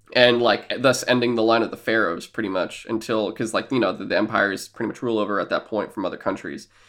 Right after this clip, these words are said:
It's like, once the Ptolemaic era ends, the power of Egypt is gone, of it being, like, one of the ruling world powers. It is gone. It is now, like, just another country being invaded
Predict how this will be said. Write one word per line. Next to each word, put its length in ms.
It's 140
like, 180
once 240
the 100
Ptolemaic 500
era 260
ends, 360
the 80
power 280
of 80
Egypt 320
is 120
gone, 420
of 120
it 160
being, 160
like, 220
one 100
of 60
the 60
ruling 360
world 260
powers. 520
It 100
is 140
gone. 280
It 80
is 140
now, 240
like, 460
just 340
another 280
country 480
being 320
invaded 460